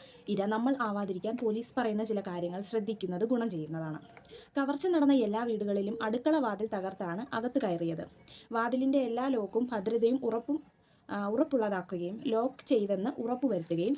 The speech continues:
ചെയ്യുക. വായിക്കുന്നതിന് ചില മിസ്റ്റേക്കുകളൊക്കെ കാണും, നിങ്ങൾ ടെൻഷൻ കൊണ്ടാട്ടോ, ഏഹ്, അങ്ങനെ വരുന്നത്.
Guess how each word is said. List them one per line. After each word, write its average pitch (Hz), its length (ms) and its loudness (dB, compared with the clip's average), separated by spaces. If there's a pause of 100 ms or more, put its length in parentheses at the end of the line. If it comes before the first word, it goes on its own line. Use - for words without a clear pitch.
ചെയ്യുക. 196 280 2 (340)
വായിക്കുന്നതിന് 262 480 -2
ചില 214 180 -6
മിസ്റ്റേക്കുകളൊക്കെ 202 640 -4
കാണും, 175 160 -8
നിങ്ങൾ 202 280 -6 (140)
ടെൻഷൻ 254 320 0
കൊണ്ടാട്ടോ, 170 420 -2 (380)
ഏഹ്, 185 880 -8
അങ്ങനെ 214 180 -4
വരുന്നത്. 165 340 -4